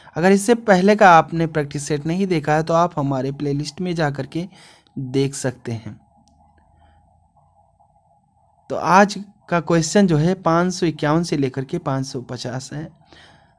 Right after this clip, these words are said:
अगर आपने हमारा चैनल सब्सक्राइब नहीं किया है तो प्लीज इसे सब्सक्राइब कर दीजिएगा और बेल आइकन प्रेस कर लीजिएगा।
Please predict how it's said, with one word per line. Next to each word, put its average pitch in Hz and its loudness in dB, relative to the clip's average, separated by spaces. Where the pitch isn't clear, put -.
अगर 147 -2
आपने 196 2
हमारा 156 2
चैनल 143 0
सब्सक्राइब 156 -6
नहीं 135 0
किया 135 -6
है 143 -6
तो 143 -6
प्लीज 131 -8
इसे 131 -10
सब्सक्राइब 127 -12
कर 131 -6
दीजिएगा 151 -2
और 139 0
बेल 139 -2
आइकन 131 -4
प्रेस 127 -10
कर 123 -12
लीजिएगा। 120 -14